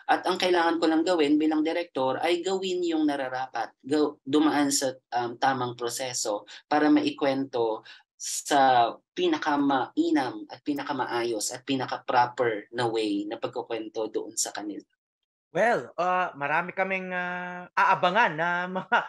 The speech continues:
Speaker 2: episodes pa ng, ah, Maria Clara at, ah,
Speaker 1: Yes.
Speaker 2: Ibarra, no? So,
Speaker 1: Mm-mm.
Speaker 2: ah,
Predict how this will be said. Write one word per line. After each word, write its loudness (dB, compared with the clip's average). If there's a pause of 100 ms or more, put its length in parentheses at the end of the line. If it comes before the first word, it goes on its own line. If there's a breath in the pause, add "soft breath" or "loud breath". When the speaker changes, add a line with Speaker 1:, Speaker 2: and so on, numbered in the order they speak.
(220 loud breath)
Speaker 2:
episodes 0
pa 4
ng, 2
ah, 0
Maria -2
Clara 0
at, -2
ah, 2
Speaker 1:
Yes. 6
Speaker 2:
Ibarra, 2
no? -6
So, -2
Speaker 1:
Mm-mm. -6
Speaker 2:
ah, 4